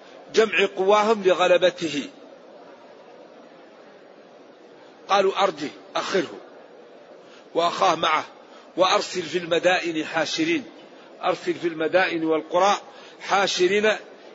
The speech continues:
يجمعون لك الناس، يأتوك المدا-، الذين أرسلتهم بكل ساحر عليم، عليم بالسحر،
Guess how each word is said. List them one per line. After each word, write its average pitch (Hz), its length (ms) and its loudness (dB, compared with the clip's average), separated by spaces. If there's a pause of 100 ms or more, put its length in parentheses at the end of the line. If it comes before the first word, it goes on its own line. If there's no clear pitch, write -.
(100)
يجمعون 180 680 2
لك 180 280 2
الناس، 185 600 -2 (580)
يأتوك 185 520 4
المدا-، 170 640 0
الذين 190 400 0
أرسلتهم 190 800 0 (560)
بكل 175 440 0
ساحر 147 520 -2
عليم، 117 320 -8 (3000)
عليم 180 520 -2
بالسحر، 143 480 -6